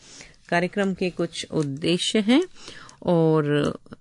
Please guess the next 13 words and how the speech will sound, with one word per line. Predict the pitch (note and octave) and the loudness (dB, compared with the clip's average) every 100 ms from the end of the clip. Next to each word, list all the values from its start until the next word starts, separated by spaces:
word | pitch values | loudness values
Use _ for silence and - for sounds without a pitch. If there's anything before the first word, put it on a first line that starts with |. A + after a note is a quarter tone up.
| - - - | -14 -8 -2
इस | E3 - - | -2 -2 -2
पाठ | D#3 C#3+ _ F3 F#3+ A#3 - | -2 -2 _ 2 4 4 4
में, | B3+ C4 C4+ B3+ | 6 8 6 4
अ, | - F#3+ F#3 F3 - | 2 0 0 -2 0
एक | F3+ F3 | 0 0
उदाहरण | F3 E3 F3+ A3+ D4 D4 | 0 2 4 4 4 4
के | C#4 | 4
माध्यम | C4 A#3 G#3 - A3+ | 6 6 4 2 4
से | A3+ - A#3+ A#3+ A#3+ - - | 2 2 4 6 6 2 -4
कहा | E3+ E3 F#3 | -4 -2 -2
गया | F3 F3 | 2 2
है | F3 F3+ F#3+ | 0 -2 -4
कि | - G#3+ A3 | 0 2 2